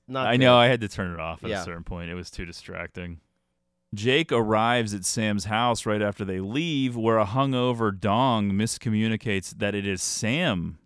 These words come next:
Speaker 2: who is at the church getting married, not her sister. Jake finds Caroline and Ted making out in the back of his dad's banged-up car,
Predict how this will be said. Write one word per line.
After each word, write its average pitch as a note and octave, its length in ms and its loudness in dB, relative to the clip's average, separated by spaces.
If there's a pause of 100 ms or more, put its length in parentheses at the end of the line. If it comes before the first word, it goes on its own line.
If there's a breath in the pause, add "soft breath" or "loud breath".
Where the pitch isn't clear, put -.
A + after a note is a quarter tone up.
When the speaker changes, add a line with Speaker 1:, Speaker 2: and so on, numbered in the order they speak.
(140)
Speaker 2:
who G2 160 -6
is F#2 100 -4
at F2+ 140 -6
the F#2 60 -10
church F2+ 360 -6
getting F2 280 -8
married, E2 380 -8
not E2+ 160 -8
her E2 120 -10
sister. E2+ 720 -8 (340)
Jake A2 320 -2
finds A2 400 -2
Caroline A#2+ 580 -2
and F#2+ 160 -2
Ted C3+ 480 -2
making G#2 480 -2
out A#2 260 -2
in G#2 100 -2
the G2 80 -2
back G#2 360 -4
of A2 80 -8
his F#2+ 180 -6
dad's G2+ 520 -4
banged-up G2 680 -6
car, A#2+ 640 -4